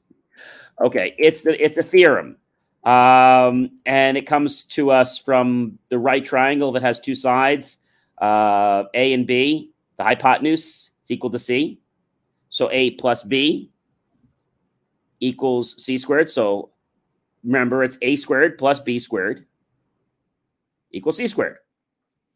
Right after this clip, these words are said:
Little bit of, uh, trigonometry there. But the reason I, I say this to you is maybe when you first were thinking about this, you're like,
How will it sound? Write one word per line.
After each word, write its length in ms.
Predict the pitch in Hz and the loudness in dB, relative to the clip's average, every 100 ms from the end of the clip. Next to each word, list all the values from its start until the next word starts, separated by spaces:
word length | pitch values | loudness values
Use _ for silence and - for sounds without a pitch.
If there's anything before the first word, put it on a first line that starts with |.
| _ _ _ _ _ _ _ _ _ - - _ _ _ - | _ _ _ _ _ _ _ _ _ -20 -20 _ _ _ -8
Little 280 | 120 123 | -4 -2
bit 260 | 101 120 117 | 0 0 2
of, 280 | 117 101 107 | 0 -2 0
uh, 920 | 113 107 104 101 98 95 92 87 80 - | 2 4 2 2 0 0 -2 -4 -6 -8
trigonometry 720 | - 131 135 143 131 127 87 | -2 0 0 0 0 -4 -10
there. 300 | 65 - - _ _ _ _ _ _ _ _ _ | -12 -18 -20 _ _ _ _ _ _ _ _ _
But 240 | - 180 - | 0 0 0
the 100 | 180 | -2
reason 360 | 233 339 392 381 | 0 0 -2 -2
I, 260 | 208 165 - | -2 -4 -4
I 160 | 139 | -6
say 260 | - 156 143 | -4 -2 -2
this 160 | 127 | -4
to 140 | - 117 | -6 -4
you 120 | 110 | -4
is 160 | 113 113 | -4 -4
maybe 440 | 135 170 233 302 | -2 -2 0 0
when 160 | 180 160 | 0 -2
you 100 | 151 | -4
first 580 | - 139 127 - - _ _ _ | -4 -4 -4 -8 -16 _ _ _
were 160 | 123 123 | -8 -6
thinking 360 | 127 131 120 110 | -6 -8 -6 -6
about 260 | 101 92 | -4 -6
this, 160 | 95 107 | -10 -8
you're 100 | 107 | -4
like, 240 | 98 - | -4 -6